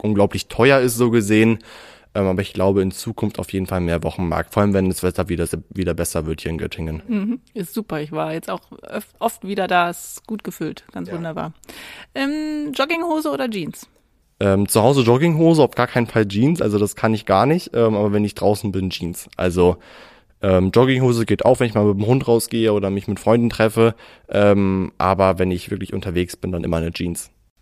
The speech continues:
Speaker 2: Mhm. Hast du eigentlich schon Auslandserfahrung?
Speaker 1: Ja, also Auslandserfahrung privat gemacht.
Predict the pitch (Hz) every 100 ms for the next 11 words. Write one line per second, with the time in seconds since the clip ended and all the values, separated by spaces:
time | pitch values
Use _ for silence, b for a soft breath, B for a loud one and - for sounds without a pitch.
0 | - 214 262 453 B B B - 180 -
1 | 196 190 185 - - 165 185 196 - 220
2 | 226 247 285 _ _ _ _ _ 101 95
3 | 87 80 - - 110 107 110 123 135 135
4 | 117 117 117 113 110 107 143 - 156 147
5 | 147 -